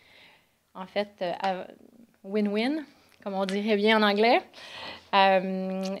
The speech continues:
et, euh, le dernier, euh, partenariat Fondation Marie-Vincent, ça, c'est tout récent. En fait, si vous ne connaissez pas la Fondation Marie-Vincent, c'est une fon-, fondation extraordinaire à Montréal qui, euh,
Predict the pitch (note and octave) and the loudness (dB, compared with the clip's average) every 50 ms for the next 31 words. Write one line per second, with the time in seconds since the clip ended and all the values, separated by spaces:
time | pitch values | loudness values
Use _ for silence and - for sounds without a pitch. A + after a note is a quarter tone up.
0 | - - G#3 G3+ G3 G3+ G3 F#3+ F#3+ F#3+ G3 G3+ G3+ G3+ G3+ G#3+ G#3+ G#3+ A3+ A#3+ | -12 -12 -10 -8 -4 -4 -2 -2 -2 -2 -4 -4 -4 -2 -2 -4 -4 -4 -6 -8
1 | C4 B3+ - - - G#3 G3 F#3+ F#3 - A3 - A#3 G#3+ G#3 G#3 A3 A#3 A#3 A#3 | -8 -8 -12 -12 -12 -10 -10 -10 -8 -8 -8 -8 -6 -6 -4 -2 -2 -4 -4 -2
2 | A3+ G#3 F#3+ G3 G3 A3+ A3+ A3 G3 G3 G#3 G3 G3 F#3+ G3 - A3+ A#3 B3 A3+ | -2 -2 -2 -2 -2 -4 -4 -2 -4 -4 -4 -6 -6 -6 -4 -6 -6 -4 -4 -4
3 | A3+ A3 G3 - B3 B3 A3 A3 G3 G3 G3 - - A#3 A#3+ C4 C4 - - - | -4 -6 -6 -4 -4 -2 0 0 0 -2 -2 -4 -4 -4 -4 -4 -6 -10 -16 -20
4 | _ _ _ _ _ G3 G3 G3 - A3+ A3+ A3+ - - _ - A3 G#3 G3 G3+ | _ _ _ _ _ -14 -14 -10 -10 -10 -10 -12 -18 -20 _ -12 -12 -10 -10 -10
5 | G3+ G#3 G3 G3+ A3 G#3+ A3 A3 G3+ - A3 A#3+ A#3+ A3+ A3 - G#3+ G3+ F#3+ F#3+ | -10 -12 -10 -10 -8 -8 -8 -4 -6 -6 -4 -2 -2 -2 -2 -4 -8 -8 -8 -10
6 | G3 - G#3+ A3 G#3+ F#3+ F#3+ F#3+ G3+ F#3 G3+ F#3 F#3 F#3 - A3 G#3+ A3 A3 - | -6 -6 -4 -4 -4 -4 -6 -8 -8 -6 -6 -6 -6 -8 -8 -6 -6 -6 -6 -8
7 | G#3 F#3 F3 - F#3+ F#3+ G3+ - - - _ - G3+ G3 F#3 F3+ - A3 G3 G3 | -12 -12 -10 -12 -12 -12 -12 -14 -20 -18 _ -8 -4 -4 -4 -2 -2 -4 -6 -6
8 | - - - A#3+ A3+ A3+ G#3+ F#3 G#3+ G3+ G3+ G3+ G3+ G3 F#3+ F#3 F3 F#3 F#3+ F#3 | -10 -6 -2 -2 -2 -2 -2 -4 -8 -8 -8 -8 -10 -10 -10 -10 -10 -8 -8 -6
9 | F#3+ G3 G3+ G#3 G#3+ G#3+ G#3+ - - G#3 F#3 F#3 F3+ F3 F3 F3 F3 | -6 -6 -6 -6 -8 -10 -12 -18 -16 -14 -12 -10 -10 -8 -8 -8 -8